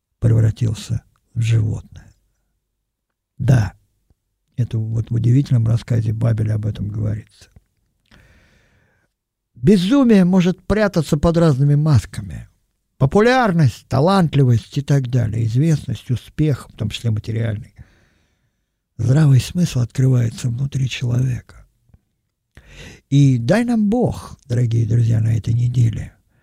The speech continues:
а, остановиться в этой погоне за счастьем для того, чтобы попытаться познать смысл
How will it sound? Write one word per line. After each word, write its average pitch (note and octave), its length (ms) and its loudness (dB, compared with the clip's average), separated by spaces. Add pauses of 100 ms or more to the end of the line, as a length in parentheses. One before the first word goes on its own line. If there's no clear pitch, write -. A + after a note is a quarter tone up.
(800)
а, G#2+ 520 2 (720)
остановиться E3 840 0
в G#2+ 40 -2
этой G#2+ 220 -6
погоне A2+ 480 -2
за G#2+ 120 -4
счастьем - 600 -8 (1040)
для A2 200 0
того, A2 200 -4
чтобы A2 500 -4 (300)
попытаться - 640 -8
познать G#2+ 540 -2
смысл - 540 -6